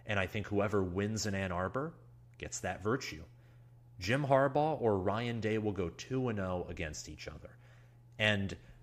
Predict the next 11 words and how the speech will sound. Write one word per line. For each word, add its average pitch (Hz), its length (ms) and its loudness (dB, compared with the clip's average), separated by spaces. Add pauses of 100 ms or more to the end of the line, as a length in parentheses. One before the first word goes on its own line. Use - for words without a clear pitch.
(200)
it's - 160 -4
something 143 440 2
that 120 360 2 (200)
isn't 131 280 2
the 170 60 0
most 156 340 0
likely 143 300 0
thing 151 220 -2
in 156 80 -2
the 151 60 0
world 117 400 2